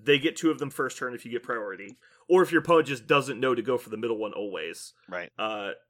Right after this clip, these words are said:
Speaker 1: so it's very gotcha, because most people don't wanna move to the center point on the first turn, 'cause that's where you get attacked from.
Speaker 2: Yeah.
Speaker 1: And so they just don't understand how important it is to go
Speaker 2: Mm-hmm.
Speaker 1: get that. So either way, even if you don't go first, you're getting it. You're getting two of them.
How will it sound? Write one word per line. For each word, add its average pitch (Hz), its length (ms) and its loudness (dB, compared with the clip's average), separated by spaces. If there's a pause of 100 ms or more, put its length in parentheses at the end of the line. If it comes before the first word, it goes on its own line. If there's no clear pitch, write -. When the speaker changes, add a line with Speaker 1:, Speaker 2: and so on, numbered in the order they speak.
Speaker 1:
so - 180 -2
it's 120 120 -6
very 143 500 6
gotcha, 123 560 -2
because 107 400 -8
most 139 240 0
people 139 160 -2
don't 135 240 -2
wanna 135 160 -6
move 180 340 0
to 147 100 0
the 117 100 -12
center 110 260 -8
point 104 320 -10
on 98 80 -12
the 98 80 -16
first - 320 -14
turn, 104 320 -10 (260)
'cause 139 140 -10
that's 170 220 0
where 175 100 4
you 143 160 -4
get 131 180 0
attacked 156 520 -4
from. 82 460 -16 (260)
Speaker 2:
Yeah. - 120 -4
Speaker 1:
And 185 80 -4
so 160 140 4
they 143 140 0
just 131 240 -8
don't 175 240 8
understand 143 420 -4
how 143 140 -4
important 139 520 -2
it 113 120 -2
is 95 480 -8 (320)
to 160 120 -6
go 135 180 6
Speaker 2:
Mm-hmm. - 80 -8
Speaker 1:
get 151 240 4
that. 92 280 -6
So 127 220 0
either 165 280 0
way, 202 220 6
even 165 360 -4
if - 160 -6
you 156 140 -8
don't 165 220 0
go 139 140 0
first, 180 380 -2
you're 127 120 -10
getting 135 340 -2
it. 76 180 -6 (320)
You're 127 100 -6
getting 120 160 0
two 156 240 -4
of 107 120 -6
them. 82 260 -14